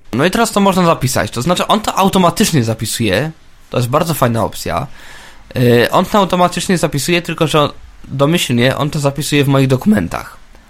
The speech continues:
pod nazwą rekord. Jest opcja w ustawieniach, która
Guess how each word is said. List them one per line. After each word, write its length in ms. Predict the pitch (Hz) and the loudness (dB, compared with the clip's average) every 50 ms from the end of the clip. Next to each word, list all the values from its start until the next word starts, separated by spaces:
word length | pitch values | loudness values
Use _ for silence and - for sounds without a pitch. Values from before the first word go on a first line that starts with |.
| - - - | -16 -6 -4
pod 160 | 143 143 143 | -2 0 2
nazwą 380 | 143 143 143 131 - 135 123 127 | 2 2 2 2 2 2 4 4
rekord. 480 | 127 120 - - - - - - - - - - - - - | 4 2 0 -2 -6 -10 -10 -12 -18 -20 -20 -20 -20 -16 -8
Jest 280 | - 131 151 175 - - | -2 -2 0 0 0 0
opcja 640 | - 147 - - - - 104 82 87 107 135 160 165 - - - - - - - - - - - 196 170 | -2 -2 -2 -2 -2 0 2 4 4 4 2 0 -4 -8 -14 -20 -20 -20 -20 -20 -20 -20 -20 -20 -18 -18
w 120 | - - 131 | -10 -8 -8
ustawieniach, 800 | 127 - - 151 131 131 123 113 104 104 113 131 131 - - - - - | -6 -2 0 0 2 2 2 0 0 0 -2 -2 -4 -8 -16 -18 -18 -18
która 760 | - - - - 147 151 151 156 151 147 147 147 147 147 - | -16 -10 -6 -2 0 0 2 4 4 4 4 4 4 2 2